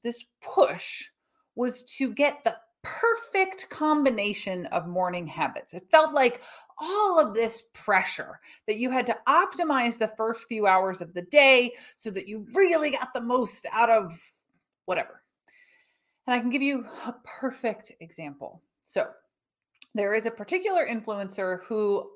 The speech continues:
I occasionally get compared to. Um, I, and I tried to find someone who is kind of similar in, in education level and,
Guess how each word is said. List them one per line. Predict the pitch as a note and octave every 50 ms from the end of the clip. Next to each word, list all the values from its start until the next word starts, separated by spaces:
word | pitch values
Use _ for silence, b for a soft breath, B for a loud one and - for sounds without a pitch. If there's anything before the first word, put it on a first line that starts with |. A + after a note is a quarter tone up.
| -
I | - E3+ E3+ F3 F3 E3 -
occasionally | E3+ - - A3+ A#3 B3 C4+ C4 A#3+
get | A#3 - -
compared | - G3 F3+ - F3 F3 E3+ E3+ -
to. | - F3+ E3 D#3+ D#3 D#3+ b b b b b b b -
Um, | E3+ E3 D#3 D3+ D3+ D3+ - - - _ _ _ -
I, | - - -
and | F#3+ G#3+ A3+
I | A3 A3
tried | A3 - C#4+ D#4+ E4
to | D4+ D#4+
find | D#4+ D4+ C#4 C4+ C4 B3+
someone | C#4+ B3+ A#3 A3+ A3 G#3+ G#3 G3
who | F#3+ - B3 A#3+ A3+ G#3+ G#3+ G#3 G3 F#3+ F3 - - _
is | - -
kind | - - D4 C#4
of | C#4 G#3+
similar | - - - D4 C#4 C4+ C4+ C4 A#3+ A3 G#3
in, | G3 F#3 E3+ E3 b b b b b b
in | - F3+ F3 E3+ E3+ E3+ E3+ E3 - - _ - -
education | F3+ F#3+ F3+ F#3 - D#4 F#4 F4+ F#4 - D4+ C#4+
level | C#4+ C#4 C4+ B3 C4 B3+ B3 A3+ G#3 F#3
and, | F3 F3 F3 E3 E3 D#3